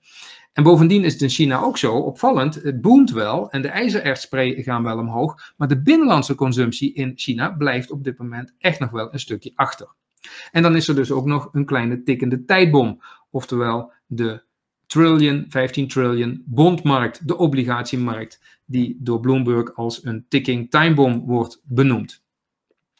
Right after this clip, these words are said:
China is geen kleintje meer. Het is inmiddels de tweede obligatiemarkt ter wereld. En de Chinese overheid, zoals gezegd, laat dus vaker een default ontstaan en geen bail-out meer. En dus, eh, is in dit geval de bedrijven met een link naar de staat, ja, dat neemt wel, dan neemt wel de onzekerheid toe.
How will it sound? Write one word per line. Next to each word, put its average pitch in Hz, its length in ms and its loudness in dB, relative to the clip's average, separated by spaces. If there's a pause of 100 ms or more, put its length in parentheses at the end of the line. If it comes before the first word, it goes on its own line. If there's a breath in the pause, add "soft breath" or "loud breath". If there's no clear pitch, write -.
(200)
China 156 520 4
is 170 140 0
geen 165 160 0
kleintje 127 360 0
meer. 117 220 -14 (220 loud breath)
Het - 120 -14
is 143 100 -2
inmiddels 151 280 2
de 123 140 -4
tweede 165 360 2
obligatiemarkt 135 800 -4
ter 120 140 -6
wereld. 127 440 -2 (360 loud breath)
En 147 100 0
de 147 80 2
Chinese 156 400 2
overheid, 131 340 -2
zoals 143 160 -4
gezegd, 117 300 -6
laat 143 200 0
dus 156 160 -4
vaker 113 360 -6
een 135 140 0
default 175 460 2
ontstaan 117 580 -10
en 151 140 -2
geen 175 320 2 (120)
bail-out 127 540 4
meer. 123 340 -4 (360 soft breath)
En 151 260 -4
dus, 156 360 -2
eh, 139 260 -4
is 143 200 -4
in 143 80 -4
dit 123 160 -2
geval 127 320 0
de 127 60 -2
bedrijven 123 480 -4
met 127 120 -6
een 127 60 0
link 127 240 2
naar 120 120 -8
de 123 80 -12
staat, 120 520 -8
ja, 185 340 -10
dat 131 180 -14
neemt 143 220 -2
wel, 151 380 0
dan 147 140 0
neemt 151 240 2
wel 156 220 4
de 135 100 -4
onzekerheid 127 640 0
toe. 113 140 -16